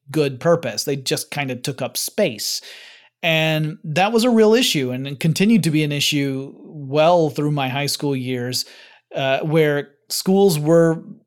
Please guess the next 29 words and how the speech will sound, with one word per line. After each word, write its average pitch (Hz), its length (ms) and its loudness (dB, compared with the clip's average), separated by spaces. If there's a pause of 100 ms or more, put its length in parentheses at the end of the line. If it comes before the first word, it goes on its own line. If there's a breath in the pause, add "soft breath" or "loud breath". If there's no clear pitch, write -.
(380)
competing 143 800 0
to 160 140 0
get 143 560 -2
funding 156 640 -2
to 143 100 -6
buy 123 300 -6
stuff 127 300 -4
like 131 180 -6
computers 147 560 0 (400 loud breath)
and 147 280 -6
ultimately 165 580 0
not 147 260 -4
finding 143 320 -4
good 135 220 -4
ways 131 300 -4
to 135 100 -10
use 165 280 0
it, 156 220 -2
which - 340 -2 (440)
then 160 500 0
turns 156 400 0
into 143 340 -2
a 135 60 0
perception 139 640 -4
that 143 180 -4
schools 143 380 -4
are 135 80 -2
wasting 123 480 -6
money. 151 340 -2